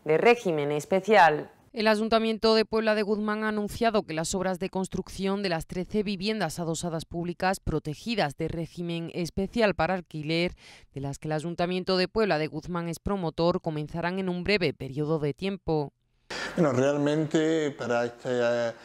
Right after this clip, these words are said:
Speaker 2: primera tanda de vivienda, trece viviendas de promoción oficial, eh, el acta de inicio de replanteo se hizo el pasado día veinte de diciembre, con lo cual, de manera oficial, en ese momento en el que comienza la obra,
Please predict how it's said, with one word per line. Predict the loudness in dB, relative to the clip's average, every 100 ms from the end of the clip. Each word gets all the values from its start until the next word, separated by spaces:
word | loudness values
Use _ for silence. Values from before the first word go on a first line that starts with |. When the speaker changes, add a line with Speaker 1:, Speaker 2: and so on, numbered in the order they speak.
| -20 -8
Speaker 2:
primera | -4 0 0 2 2 0 -4 -14 -20 -6
tanda | -4 -4 -4
de | -4
vivienda, | -4 -4 -2 -2 -2 -2
trece | -4 -14 -12 -10
viviendas | -6 -6 -4 -4 -4
de | -4
promoción | -4 -6 -8 -8 -6
oficial, | -6 -6 -8 -4 0 0 -2 -10 -20 -20 -20 -8
eh, | 0 2 2 2 0 0
el | 0
acta | -2 -2 -2
de | -2
inicio | -2 -4 -6 -4
de | -2
replanteo | -2 -2 -4 -4 -4 0 0
se | -2 -6
hizo | -8 -2 -2
el | -2
pasado | -4 -6 -4 -2 0
día | 0 2 2 -2 -6 -20 -12
veinte | -2 0 0 0 -2
de | -2 -2
diciembre, | -4 -2 0 0 -4
con | -4 -2
lo | -2
cual, | 0 0 0 -6 -10
de | -2
manera | -2 0 0
oficial, | 0 -4 -2 -2 -2 -8 -12
en | -10
ese | -8 -6
momento | -6 -6 -6 -6
en | -6
el | -6
que | -8 -8
comienza | -8 -6 -8 -6 -4 -6 -6 -18 -8
la | -4 -2
obra, | -2 -2